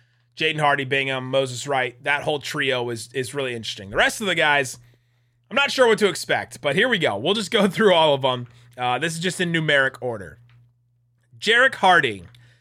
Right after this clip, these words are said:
He is a six one guard. He played four years at Weber State. That's where Damian Lillard played. He's been playing in the Czech League for the last couple of years, and this dude can score in college. He scored twenty points a game for three straight years at Weber State, but,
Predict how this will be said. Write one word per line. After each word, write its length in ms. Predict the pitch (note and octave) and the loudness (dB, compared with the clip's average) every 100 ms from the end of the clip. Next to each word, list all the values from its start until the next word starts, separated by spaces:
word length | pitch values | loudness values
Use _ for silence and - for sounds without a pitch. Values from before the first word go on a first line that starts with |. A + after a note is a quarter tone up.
| _ _ | _ _
He 180 | F3 F#3 | -4 -2
is 80 | D#3+ | -2
a 40 | |
six 360 | - B3+ - - | -4 -2 -2 0
one 180 | G#3+ F3+ | 0 2
guard. 300 | F#3 F3+ F3+ | 4 6 4
He 80 | |
played 220 | E3 F3+ C#3 | 0 -2 -2
four 300 | - A#3+ B3+ | 2 4 4
years 280 | A#3 G#3 | 2 2
at 120 | D#3+ D3+ | 0 0
Weber 280 | F#3 F3+ | -4 -2
State. 340 | D3+ - E3 D#3+ | -4 -2 -2 0
That's 220 | D#3+ D#3+ | -2 -2
where 80 | D3 | -4
Damian 340 | D#3 D3+ B2+ | -2 -2 -2
Lillard 320 | C#3 E3+ E3+ | -2 0 -2
played. 380 | - E3 D#3 D3 - - - | 0 0 0 -2 -10 -10 -4
He's 180 | F#3+ | -2
been 120 | F#3+ F3 | -2 -2
playing 260 | G3+ G#3 | 0 0
in 60 | G3 | -2
the 80 | D#3 | -6
Czech 380 | - G3 F#3+ | -2 -2 -2
League 280 | F#3+ F#3 F#3 | -2 -4 -4
for 100 | F3 | -6
the 60 | F3+ | -2
last 260 | F3+ F3 | -2 -2
couple 240 | - F#3+ F#3 | 0 0 -2
of 80 | F3 | -2
years, 340 | F3+ F#3 F3 - - - | 2 2 0 -14 -20 -8
and 240 | E3 D#3+ F3+ | -2 0 0
this 140 | G#3 | -2
dude 220 | A3 G3+ | -2 -2
can 180 | F#3+ E3+ | -2 -2
score 560 | - - E3+ E3+ D#3+ C#3 | -6 -4 0 2 2 0
in 160 | C#3+ | -4
college. 580 | C#3 C3+ A2 G2+ F2 - _ _ _ | -2 -2 -2 -6 -12 -18 _ _ _
He 140 | - F#3+ | -8 -6
scored 300 | - G#3+ F#3+ | 0 0 0
twenty 300 | - G3 G3+ | -2 -2 0
points 240 | G3 F#3+ | -2 -2
a 60 | D#3 | -4
game 260 | E3 E3+ | -4 -4
for 120 | D#3 C#3+ | -4 -6
three 420 | - C#3 F3 G3+ | -6 -4 -4 -4
straight 360 | - G3 E3+ | -2 -2 -2
years 300 | C#3 E3+ E3+ | -2 0 0
at 80 | D#3+ | -2
Weber 240 | E3 E3 D#3+ | -4 -4 -6
State, 420 | - E3+ D#3+ - | -4 -4 -4 -2
but, 220 | D3+ | -2